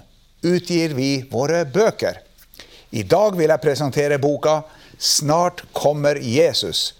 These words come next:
Guds plan for endetiden. I en kaotisk verden, hvor det som har vært sant og rett,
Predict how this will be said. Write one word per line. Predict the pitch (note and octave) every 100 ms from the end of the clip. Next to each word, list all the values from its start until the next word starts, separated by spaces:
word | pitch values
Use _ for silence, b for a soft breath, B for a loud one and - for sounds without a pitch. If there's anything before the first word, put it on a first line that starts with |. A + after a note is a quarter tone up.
| _ _
Guds | E3 E3+ -
plan | C#3 C#3+ D3 C#3+ B B
for | - B2+ B2 -
endetiden. | C#3 C#3 B2+ A#2+ E2+ D#2+ - _ _ _ _ _ b b b -
I | A3+ G#3+
en | G3+
kaotisk | F3+ - F#3 F3+ G3 F3+ E3 C#3 -
verden, | A#2 B2 B2 B2+ B B B B
hvor | G#2+ G2+
det | F#3+ F#3
som | F#3+
har | D#3+
vært | D#3 -
sant | D#3 F3 D#3
og | D#3
rett, | D#3 D#3 -